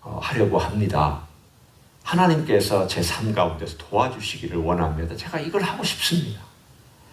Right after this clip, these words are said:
하나님께 뭐 예를 들면 제 삶을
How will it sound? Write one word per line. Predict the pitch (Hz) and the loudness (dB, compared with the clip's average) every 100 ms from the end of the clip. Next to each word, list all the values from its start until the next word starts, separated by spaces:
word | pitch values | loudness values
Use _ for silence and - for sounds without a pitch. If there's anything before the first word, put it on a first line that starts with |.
| - - - | -20 -20 -2
하나님께 | 175 196 190 175 160 - - - | 4 4 2 0 0 -2 -4 -8
뭐 | 85 85 | -2 0
예를 | 90 85 | 2 0
들면 | 82 80 80 | -2 -2 -2
제 | 76 85 80 78 78 | 0 4 6 4 -2
삶을 | - - 151 120 98 87 80 | -4 -2 0 0 2 2 -2